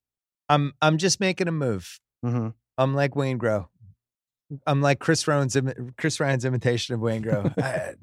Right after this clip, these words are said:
Speaker 1: I had to get it on, man. I just, I have to get it on with the Saints team. I don't,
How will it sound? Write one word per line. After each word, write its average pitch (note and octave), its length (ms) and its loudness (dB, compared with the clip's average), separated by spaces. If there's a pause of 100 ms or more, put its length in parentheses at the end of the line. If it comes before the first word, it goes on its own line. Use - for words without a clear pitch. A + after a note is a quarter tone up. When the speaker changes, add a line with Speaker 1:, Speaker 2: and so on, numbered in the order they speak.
(100)
Speaker 1:
I - 80 -6
had D#3+ 240 0
to C#3 60 -6
get C#3+ 180 -4
it C#3 120 -4
on, C3+ 260 -4
man. C3 440 -6
I C#3 120 2
just, D#3+ 240 0
I C#3 100 -2
have D#3+ 220 6
to G3 80 -10
get F#3 100 2
it E3+ 80 4
on D#3 140 4
with C3+ 80 -2
the C3+ 80 0
Saints B2 320 -4
team. F#2+ 280 -6
I B2 120 -2
don't, D#3+ 240 2